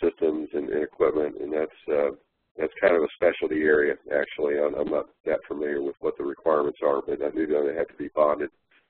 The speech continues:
to the, uh, the arrays would have to be bonded to that lightning protection system. Um, the lightning protection as far as P V systems, usually inverters are, have some sort of surge protection. You can, you can buy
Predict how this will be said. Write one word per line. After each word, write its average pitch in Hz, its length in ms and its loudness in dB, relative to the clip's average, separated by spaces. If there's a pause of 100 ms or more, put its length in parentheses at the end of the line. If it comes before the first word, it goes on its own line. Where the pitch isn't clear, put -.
(500)
to 80 160 -2
the, 69 460 -4
uh, - 20 -4 (1000)
the 69 340 -10
arrays 76 400 2
would - 120 -6
have 73 100 -4
to - 100 -20
be 58 160 -12
bonded 71 360 -2 (120)
to 73 100 -6
that 69 200 -6
lightning 69 260 -4
protection - 540 -12
system. - 380 -10 (560)
Um, 73 340 2 (400)
the 76 280 -2 (120)
lightning 101 240 4
protection - 460 -2
as - 100 -6
far 85 240 6
as 78 60 -2 (120)
P 85 140 0
V 117 160 2 (100)
systems, 82 460 0 (720)
usually 123 400 4
inverters 98 680 4
are, 90 340 4
have 92 220 6
some 98 220 2
sort 92 140 4
of 82 120 0
surge 92 300 4
protection. 87 500 0
You 90 120 -4
can, 85 240 -6
you 90 160 -8
can 80 380 -10 (120)
buy 87 380 6